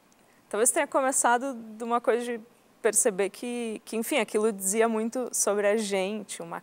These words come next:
casa, os objetos, e, e, e depois justamente eu fui pensar essa coisa mais da cidade, fui atrás de, de leituras, de urbanismo e tal, todos esses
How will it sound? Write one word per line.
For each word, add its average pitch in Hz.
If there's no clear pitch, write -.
casa, 185
os 185
objetos, 180
e, 185
e, 196
e 208
depois 220
justamente 233
eu 220
fui 226
pensar 214
essa 220
coisa 208
mais 196
da 190
cidade, 202
fui 185
atrás 180
de, 165
de 180
leituras, 175
de 165
urbanismo 180
e 175
tal, 175
todos 170
esses -